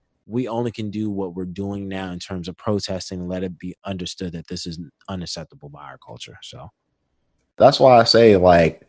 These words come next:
Speaker 2: I appreciate the people who aren't black that are actually going out there and saying, like, "Hey, this is, this is messed up." You know what I mean? Because we can say it all day.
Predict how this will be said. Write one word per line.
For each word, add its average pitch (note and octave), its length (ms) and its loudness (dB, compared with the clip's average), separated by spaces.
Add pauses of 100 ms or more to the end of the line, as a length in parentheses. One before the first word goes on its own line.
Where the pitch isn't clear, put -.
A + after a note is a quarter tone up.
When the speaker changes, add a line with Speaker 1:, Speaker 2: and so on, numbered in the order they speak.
(300)
Speaker 2:
I A2 140 8
appreciate A#2+ 520 4
the F#2 120 2
people G#2 380 0
who F#2+ 280 -2
aren't F#2+ 400 2
black F#2 340 2
that E2+ 160 4
are E2+ 80 4
actually F2+ 480 0
going F2+ 240 -2
out D2+ 160 -2
there E2+ 120 -2
and E2+ 100 -6
saying, F2 360 -4
like, D2+ 240 -6
"Hey, F2 280 -2
this E2 180 -10
is, E2+ 260 -6 (540)
this G2+ 220 -6
is F#2+ 320 -6 (100)
messed F#2 460 0
up." F#2+ 280 2
You F2+ 80 -2
know F2 60 4
what E2+ 100 2
I E2+ 40 0
mean? F2 300 0
Because F2 540 0 (320)
we C3+ 220 2
can D3+ 140 2
say C3+ 240 4
it A2+ 140 4
all G2+ 260 8
day. E2+ 340 0